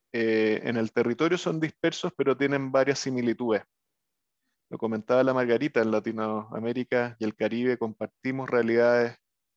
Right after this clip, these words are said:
compartimos orígenes, compartimos, eh, incluso, eh, con, con la mayoría de idiomas y cultura, eh, y claramente también tenemos desafíos comunes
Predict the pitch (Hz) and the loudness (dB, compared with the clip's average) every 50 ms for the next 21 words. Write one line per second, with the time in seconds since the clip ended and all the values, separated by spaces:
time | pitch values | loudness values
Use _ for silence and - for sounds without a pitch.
0 | _ _ _ _ _ _ _ _ _ _ - 110 104 104 98 _ _ - 110 104 | _ _ _ _ _ _ _ _ _ _ -6 -6 -6 -6 -8 _ _ -4 -4 -4
1 | 101 _ _ - 131 139 143 147 139 135 120 113 120 123 - - - 120 117 120 | -4 _ _ -8 -6 -4 -4 -2 -2 -2 -2 -2 -2 -6 -6 -4 -4 -2 -2 -2
2 | 120 117 117 - _ _ - 110 101 - 107 104 - - 127 127 127 131 131 123 | -4 -4 -6 -10 _ _ -8 -8 -6 -6 -8 -8 -6 -6 -6 -4 -4 -4 -6 -6
3 | 113 117 120 117 107 107 107 104 104 101 101 - - 120 110 _ - 117 - - | -8 -6 -4 -2 -2 0 0 -2 -2 -4 -6 -10 -16 -18 -14 _ -10 -10 -6 -4
4 | 117 110 107 104 _ _ _ _ _ - 117 117 120 - - - - - - - | -2 -2 -2 -2 _ _ _ _ _ -16 -12 -10 -10 -10 -10 -12 -16 -16 -12 -10
5 | 113 120 107 101 - - - 110 107 107 107 107 107 107 107 110 113 120 120 117 | -8 -8 -6 -8 -10 -8 -6 -4 -2 -2 0 0 0 -2 -2 -2 -2 0 2 2
6 | 110 110 113 123 131 131 123 127 127 123 127 - _ _ _ _ _ _ _ _ | 2 2 0 0 0 0 0 0 -2 -4 -6 -8 _ _ _ _ _ _ _ _
7 | _ _ - 120 107 - 113 107 104 - - 143 131 123 123 120 123 131 - _ | _ _ -16 -16 -12 -10 -10 -10 -10 -6 -4 -2 0 2 2 2 0 -2 -8 _
8 | _ _ _ _ _ _ _ _ _ - 127 113 110 110 110 107 107 104 104 104 | _ _ _ _ _ _ _ _ _ -8 -4 -2 0 0 2 2 0 0 -2 -4
9 | - - _ _ _ - 120 107 - - 131 131 131 139 131 131 131 131 127 - | -6 -10 _ _ _ -10 -10 -8 -2 2 2 4 4 4 2 2 0 -2 -2 0
10 | - 131 135 - 117 113 113 117 117 - - 123 120 123 120 117 117 - - 110 | 0 0 0 2 0 0 0 -2 -4 -4 -4 -4 -2 -2 -2 -4 -4 -4 -4 -4
11 | - - 123 117 110 - 113 113 113 117 120 127 127 131 131 | -2 -2 -2 -2 -2 -2 -4 -2 -2 -2 -2 -2 -2 -4 -4